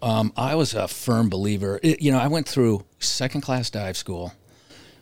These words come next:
first class dive school, E O D school. Um, and so that whole schoolhouse experience, I loved it because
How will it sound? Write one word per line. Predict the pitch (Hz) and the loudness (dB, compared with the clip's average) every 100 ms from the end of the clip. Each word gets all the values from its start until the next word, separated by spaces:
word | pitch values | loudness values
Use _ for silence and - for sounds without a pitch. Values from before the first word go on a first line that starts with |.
| _ - | _ -10
first | - 143 131 | 2 2 4
class | 117 90 - | -2 -4 -6
dive | 87 87 | -10 -10
school, | - 101 92 87 - _ _ _ - | -8 -8 -12 -12 -18 _ _ _ 6
E | 143 | 8
O | 127 | 8
D | 117 117 | 4 0
school. | - 104 87 82 - - - - - - - _ | -2 -6 -8 -10 -14 -20 -20 -18 -18 -20 -20 _
Um, | 117 104 98 95 90 90 - _ _ _ | 0 0 0 -2 -4 -6 -12 _ _ _
and | 107 107 107 104 101 - - | 0 2 2 0 -4 -6 -6
so | - 120 | 0 2
that | 117 - | 0 -2
whole | 143 135 | -4 -4
schoolhouse | - 135 123 117 110 - | -4 0 0 0 -2 -4
experience, | - - 107 117 127 - - - - - - | -6 -4 -2 0 0 -2 -8 -12 -20 -20 -8
I | 110 | -2
loved | 104 120 123 98 | 4 4 2 -2
it | 95 - | -6 -6
because | 95 - 101 95 87 - | -4 -2 -2 -2 -4 -6